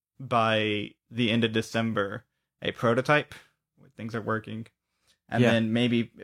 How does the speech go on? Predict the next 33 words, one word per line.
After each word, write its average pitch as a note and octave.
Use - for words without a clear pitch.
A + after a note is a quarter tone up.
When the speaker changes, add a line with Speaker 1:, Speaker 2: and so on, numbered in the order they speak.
Speaker 1:
pivot A#2+
into A2
twenty A2+
twenty-two, G#2+
because A#2
inherently, B2
uh, G#2+
one C#3+
thing C#3+
that B2+
I A#2+
have B2
the -
privilege, C#3+
because A2+
I A2+
own A2+
the A2
spreadsheets A2
and G#2+
I G#2+
have B2
a C3+
good B2
working A#2
relation A2+
with A2
all A#2+
the A2+
major A2
tournament A2+
organizers, A#2
um, G#2